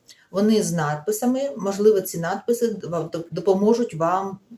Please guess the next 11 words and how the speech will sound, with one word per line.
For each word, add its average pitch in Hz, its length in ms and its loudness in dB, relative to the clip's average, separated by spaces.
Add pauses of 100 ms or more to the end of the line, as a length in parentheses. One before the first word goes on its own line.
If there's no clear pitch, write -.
(120)
краще 180 320 -2
зрозуміти 156 580 -2
карту. - 420 -8 (400)
І - 80 -6
так, 185 340 2
перша 185 320 4
карта, 311 580 -2 (560)
е, 165 280 0
позбавитися 233 1000 6
від 214 280 0
ілюзій. 135 520 0